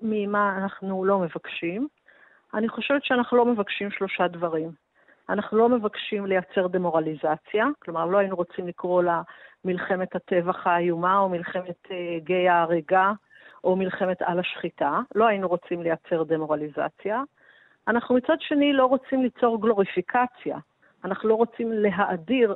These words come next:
ולייפות את המלחמה. והדבר השלישי, אנחנו לא רוצים לטשטש ולהסוות. אני באופן אישי הייתי שמחה מאוד לקבל שם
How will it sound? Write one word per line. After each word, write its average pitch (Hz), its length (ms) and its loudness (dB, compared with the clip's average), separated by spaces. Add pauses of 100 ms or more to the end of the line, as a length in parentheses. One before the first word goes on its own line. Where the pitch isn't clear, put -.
ולייפות 175 680 0
את 165 120 -6
המלחמה. 151 600 -4 (680)
והדבר 220 420 2
השלישי, 254 580 -4
אנחנו 214 380 0
לא 226 80 6
רוצים 220 420 -2
לטשטש 196 840 -4
ולהסוות. 165 760 -6 (760)
אני 254 180 2
באופן 214 340 2
אישי 185 260 -4
הייתי 226 240 0 (120)
שמחה 202 300 -2
מאוד 185 340 -2
לקבל 180 440 -2
שם 190 320 -4